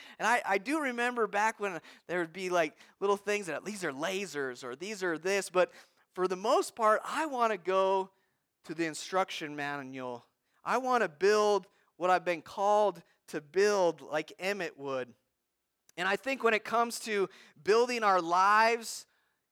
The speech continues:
in Jesus Christ, when it comes to building the church, the body of Christ on the cornerstone of Jesus, then I think we need to be both like Emmett and like children.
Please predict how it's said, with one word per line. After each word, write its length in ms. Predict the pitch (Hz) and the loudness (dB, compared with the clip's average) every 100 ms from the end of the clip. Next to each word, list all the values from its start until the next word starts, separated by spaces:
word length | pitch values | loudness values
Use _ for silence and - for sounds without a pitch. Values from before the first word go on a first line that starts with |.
| _ _ _ 165 | _ _ _ -10
in 160 | 170 | -8
Jesus 440 | 151 202 208 190 - | -8 -8 -8 -8 -6
Christ, 380 | - 208 214 | 0 2 2
when 80 | 202 | 0
it 140 | 208 - | -2 0
comes 240 | 240 226 | -2 2
to 100 | 208 | 0
building 600 | 147 180 226 247 247 240 | 0 4 6 4 2 -2
the 80 | 196 | -4
church, 760 | - - 233 254 254 - - - _ _ _ | -6 -2 2 2 0 -6 -12 -16 _ _ _
the 80 | 175 | -2
body 420 | 165 208 233 240 | 2 6 6 4
of 80 | 190 | 0
Christ 420 | - 208 233 233 | 0 2 2 2
on 120 | 214 | -2
the 80 | 196 | -2
cornerstone 800 | - 226 247 254 240 - 233 240 | -2 0 2 0 -4 0 0 2
of 120 | 214 | 0
Jesus, 720 | 147 147 202 254 247 262 262 - - _ _ - | -4 -10 -8 -4 0 0 0 -8 -18 _ _ -4
then 120 | 208 | -2
I 140 | 277 | -2
think 300 | 302 269 170 | -2 -6 -6
we 140 | 202 254 | -10 -8
need 280 | 247 240 190 | -8 -10 -12
to 80 | |
be 460 | 160 208 233 233 214 _ _ 143 | -12 -8 -6 -6 -10 _ _ -2
both 420 | 196 214 208 - - | 4 4 4 -2 -2
like 320 | 185 185 - | 2 2 -2
Emmett 600 | 165 208 277 285 - - - _ _ _ _ _ _ _ - | -6 -4 -2 -4 -6 -14 -18 _ _ _ _ _ _ _ -18
and 180 | 175 180 | -8 -2
like 220 | 190 185 | -2 -2
children. 640 | - 214 202 147 123 110 | -2 0 0 -2 -10 -10